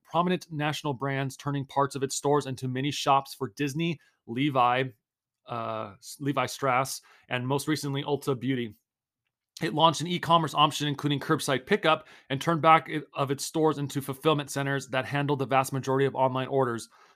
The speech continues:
Those investments paid off during the covid pandemic, as Target remained open as essential retail and drew shoppers to its websites and stores. Before joining the retail, Cornell was the C E O of PepsiCo, American Foods, Walmart-owned Sam's Club, and Michael Stores. You know,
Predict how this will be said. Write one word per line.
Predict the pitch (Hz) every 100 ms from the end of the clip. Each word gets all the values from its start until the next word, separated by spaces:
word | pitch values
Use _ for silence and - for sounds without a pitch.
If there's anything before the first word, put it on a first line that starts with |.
| -
Those | 147 147
investments | 139 151 147 139
paid | 147 147
off | 143
during | 147 135
the |
covid | 131 143 139
pandemic, | 131 123 131 139 175 - _ _
as | 123
Target | - 151 156 143
remained | 143 139 139
open | 135 143 160 170
as | 147 123
essential | 120 135 135 143 135
retail | 139 143 147 151
and | 139 123
drew | 117 139
shoppers | 131 147 131 139 147 -
to | - 139
its | 131
websites | 131 - 131
and | 127
stores. | - 135 110 - _ _ _
Before | 127 - 143
joining | 127 135
the | 131
retail, | 135 139 139 135
Cornell | - 131 135
was | 135 131
the |
C | - 143 139
E |
O | 127
of |
PepsiCo, | 139 151 151 160 156 143 -
American | 120 127 - -
Foods, | 170 160 143 -
Walmart-owned | 135 127 135 135 131 127 127 117
Sam's | 127 131
Club, | - 131 127 -
and | 117 117 113 _ _ _ _ _ -
Michael | 120 123
Stores. | 120 - 117 110 - - _ _ _ _
You | 151
know, | 175 135